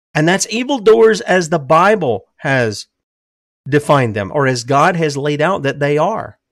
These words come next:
This is why I say, these people doing these drag queen things and, and pushing this transdelusional stuff,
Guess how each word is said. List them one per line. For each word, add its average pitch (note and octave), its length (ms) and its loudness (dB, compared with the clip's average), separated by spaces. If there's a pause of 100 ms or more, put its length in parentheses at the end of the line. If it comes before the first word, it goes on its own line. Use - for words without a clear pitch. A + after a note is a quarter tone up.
(680)
This E3+ 160 -2
is A3 160 -4
why G#3+ 180 2
I F#3 80 0
say, E3+ 460 -2 (380)
these F3+ 180 -2
people A3 300 -2
doing G3+ 220 2
these D#3 160 -4
drag C3+ 260 -2
queen F#3+ 240 -6
things G3 440 -8 (540)
and, B2 240 -6
and A2+ 220 -10
pushing F3 300 0
this E3 300 -4 (300)
transdelusional E3+ 720 -2
stuff, G#3+ 320 -4